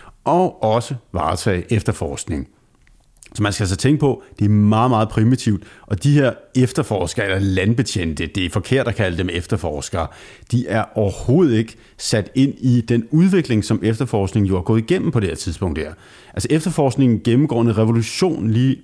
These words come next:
præcis på det her tidspunkt her. Vi begynder at få helt nye identificeringsmetoder. Fingeraftryksteknikken er faktisk på det her tidspunkt kommet til. Forbryderfotografering,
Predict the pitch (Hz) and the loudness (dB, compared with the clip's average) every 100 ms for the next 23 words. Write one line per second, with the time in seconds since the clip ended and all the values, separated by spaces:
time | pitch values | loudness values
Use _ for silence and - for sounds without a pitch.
0 | - 113 120 110 98 101 98 104 98 101 | -6 -2 -2 -2 0 0 0 -4 -2 -2
1 | 85 82 - - - - 110 120 120 151 | -2 -4 -8 -18 -20 -4 0 2 4 2
2 | 147 - 113 147 127 113 135 - 107 90 | 2 2 2 4 4 4 2 0 0 0
3 | 82 82 - 185 127 - 117 - 110 107 | -4 -6 -2 0 0 0 -2 2 2 2
4 | 110 - - - - 104 117 147 - 117 | 0 -4 -20 -14 -4 0 2 0 0 -2
5 | 113 113 107 107 - 85 113 - 110 - | 0 0 2 0 -2 -4 -4 -2 -4 -4
6 | 107 107 101 - 107 - 104 - 98 92 | -6 -2 -2 -2 -4 -2 -2 0 0 0
7 | - 98 101 - - - - - - - | 0 0 0 -4 -20 -20 -14 -14 -6 0
8 | 135 143 113 113 101 104 117 110 98 | 2 2 2 0 0 0 2 2 2